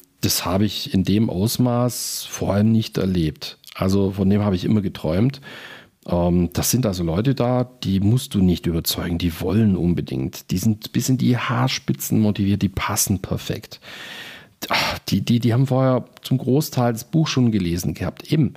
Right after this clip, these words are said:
m, äh, durch Marketing so kamen die Richtigen und jetzt war es natürlich total erfüllend, mit denen zu arbeiten, den, den Seminarkunden und, äh, viele von diesen sind dann auch unsere Kunden geworden.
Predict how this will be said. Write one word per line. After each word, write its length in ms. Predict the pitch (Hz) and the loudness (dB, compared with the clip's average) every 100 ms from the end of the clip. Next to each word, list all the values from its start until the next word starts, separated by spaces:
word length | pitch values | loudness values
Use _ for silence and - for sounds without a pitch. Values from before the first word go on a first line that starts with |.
| - - - - - | -10 -18 -18 -16 -4
m, 380 | 85 90 - - | 0 2 0 -4
äh, 200 | 80 85 | -4 -4
durch 260 | 85 85 | -4 -4
Marketing 640 | 170 143 - 143 143 151 | -6 -6 -6 -4 -2 -2
so 260 | 147 - 160 | -2 -2 -2
kamen 400 | 151 - 101 123 | -4 -6 0 0
die 120 | 110 | 0
Richtigen 560 | 101 120 - 156 170 170 | 0 0 0 0 2 2
und 200 | 107 113 | 2 0
jetzt 240 | 113 - | 0 -2
war 140 | - - | -2 -2
es 100 | - | 0
natürlich 260 | 117 113 | 0 0
total 340 | - - 120 120 | -2 -2 0 0
erfüllend, 680 | - 156 160 127 147 - | 0 0 2 2 -2 -2
mit 320 | 107 - - | -2 -2 -4
denen 160 | 107 110 | 0 0
zu 160 | - - | 0 -2
arbeiten, 640 | 78 113 113 - 76 135 | 0 0 -2 0 0 2
den, 280 | 139 - 139 - - - - | 2 0 0 -6 -16 -18 -6
den 220 | - 120 117 | 0 2 4
Seminarkunden 640 | 117 113 120 - 143 139 | 4 4 2 0 0 0
und, 300 | - 117 113 | 2 2 2
äh, 200 | 110 110 | 0 2
viele 280 | 104 117 127 | 2 2 2
von 500 | - 131 135 131 120 | 2 2 4 4 2
diesen 460 | 107 104 120 131 135 - - - | 2 2 4 2 0 -10 -20 -10
sind 200 | - 123 | -2 0
dann 120 | 117 | 2
auch 120 | 107 | 2
unsere 220 | 139 143 | 2 2
Kunden 340 | 143 190 214 104 | 2 0 0 -2
geworden. 500 | 90 - 69 - | -4 -6 -8 -10